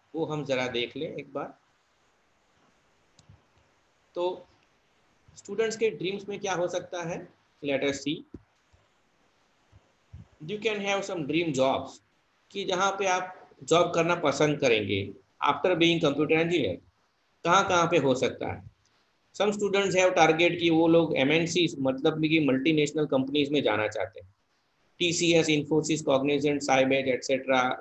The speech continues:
बड़ी बड़ी कंपनियां जो है, Tech Mahindra वगैरह, कुछ भी नाम ले सकते हैं आप। That are the M N Cs in which students may wish that I would work in these companies। Student की ये भी हो सकती है इच्छाएं कि मैं package oriented, मतलब कि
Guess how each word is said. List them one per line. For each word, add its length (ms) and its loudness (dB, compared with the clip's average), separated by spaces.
बड़ी 240 2
बड़ी 560 0
कंपनियां 480 -2
जो 160 0
है, 140 0
Tech 320 -2
Mahindra 360 -2
वगैरह, 440 -4
कुछ 180 -16
भी 240 -6
नाम 180 -12
ले 120 -2
सकते 280 -6
हैं 80 -2
आप। 280 -2
That 280 4
are 200 6
the 120 2
M 140 0
N 160 -2
Cs 340 -6
in 140 -2
which 180 0
students 520 -2
may 60 2
wish 180 -2
that 400 2
I 20 4
would 180 0
work 280 2
in 180 -2
these 200 -2
companies। 420 -4
Student 380 2
की 80 2
ये 220 6
भी 200 4
हो 160 2
सकती 360 -4
है 180 6
इच्छाएं 520 2
कि 120 0
मैं 440 2
package 380 -2
oriented, 560 2
मतलब 380 2
कि 320 2